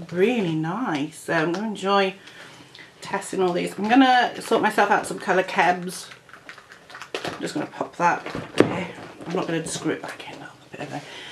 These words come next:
Um, and run twenty-four. I got some twenty-four exposures. Because I'm still testing that first one.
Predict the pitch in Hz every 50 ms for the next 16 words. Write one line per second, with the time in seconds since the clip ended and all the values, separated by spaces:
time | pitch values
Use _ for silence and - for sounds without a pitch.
0 | - - - - - 180 175 170 160 175 180 - - - - _ _ _ _ _
1 | _ _ _ - 156 175 170 170 180 175 170 165 - - 165 165 160 160 - 160
2 | 156 160 160 160 - - 175 - - - - 180 - - 160 156 156 - 160 156
3 | 151 - - - 151 151 151 160 156 151 - - _ _ _ _ _ _ _ _
4 | - _ - _ _ _ _ _ _ _ _ _ _ _ _ _ _ _ - _
5 | _ _ _ - - _ _ _ _ _ _ _ _ - - _ - - - _
6 | _ _ _ _ - - - - - 165 170 170 175 170 - 202 196 - - 175
7 | - - 185 180 165 - - 196 202 196 - 196 190 202 202 -